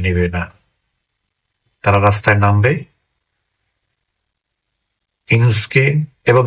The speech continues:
এই ষড়যন্ত্রকারীদেরকে ভাসিয়ে দিয়ে শেখ হাসিনাকে ফিরে আসার দাবিতে খুব শীঘ্রই নামবে ইনশাল্লাহ। আশা করি সেই জোয়ারে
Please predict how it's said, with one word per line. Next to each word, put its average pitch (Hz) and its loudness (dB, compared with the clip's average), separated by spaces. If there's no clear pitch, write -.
এই 110 0
ষড়যন্ত্রকারীদেরকে 127 0
ভাসিয়ে 165 4
দিয়ে 151 2
শেখ - 2
হাসিনাকে 131 0
ফিরে 117 2
আসার 104 0
দাবিতে 92 -2
খুব 330 0
শীঘ্রই 117 0
নামবে 101 0
ইনশাল্লাহ। 95 -6
আশা 120 2
করি 135 -2
সেই 147 4
জোয়ারে 113 2